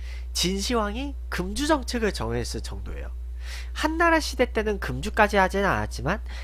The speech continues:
일상적으로 술을 마시-, 술이 일상이 되는 거야. 그래서 서-, 저도요, 그 중국에 답사를 갔을 때요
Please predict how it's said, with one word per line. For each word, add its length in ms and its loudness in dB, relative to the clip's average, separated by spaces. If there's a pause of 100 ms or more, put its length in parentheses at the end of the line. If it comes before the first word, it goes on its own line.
(200)
일상적으로 920 6
술을 340 0
마시-, 340 -2 (100)
술이 440 2
일상이 460 2
되는 240 -2
거야. 200 -6 (920)
그래서 300 2
서-, 260 -2
저도요, 640 0
그 200 -6
중국에 440 -2
답사를 420 0
갔을 280 -2
때요 440 -6